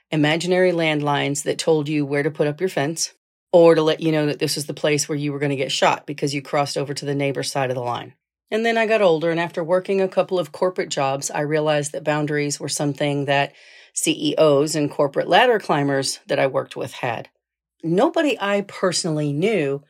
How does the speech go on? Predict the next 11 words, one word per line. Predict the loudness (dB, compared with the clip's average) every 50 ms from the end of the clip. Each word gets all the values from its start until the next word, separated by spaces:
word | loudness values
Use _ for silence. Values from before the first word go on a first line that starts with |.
| _ _ _ _ _
had | 0 2 4 4
any | 4 4 2 2
boundaries. | 0 0 -2 -2 -2 -4 -6 -10 -10 -12 -14 -16 _ _ _ _ _ _ _ _ -2
I | 0 2
never | 2 2 0 0
heard | 2 2 4 4
any | 4 4 4
moms | 4 4 4 2 2 2 0 0
or | -2 -2
dads | 0 2 2 2 2 2 0 0 -2 -4 -4
or | -2 0 0 0 -2 -4